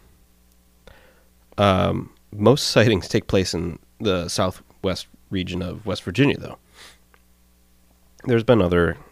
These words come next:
instances, but the majority of them are in, uh, southwest West Virginia.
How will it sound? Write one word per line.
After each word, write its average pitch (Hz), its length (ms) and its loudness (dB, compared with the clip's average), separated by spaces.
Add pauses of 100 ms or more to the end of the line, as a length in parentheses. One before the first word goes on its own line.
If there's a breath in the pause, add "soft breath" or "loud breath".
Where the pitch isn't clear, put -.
(140 soft breath)
instances, 87 560 -8
but 82 240 -16 (1120 soft breath)
the - 80 2
majority 101 360 10
of 90 140 -4
them 65 160 -6
are 85 240 -2
in, 78 160 0
uh, 58 280 -2 (260 loud breath)
southwest - 540 -6 (280)
West - 160 -12
Virginia. - 380 -12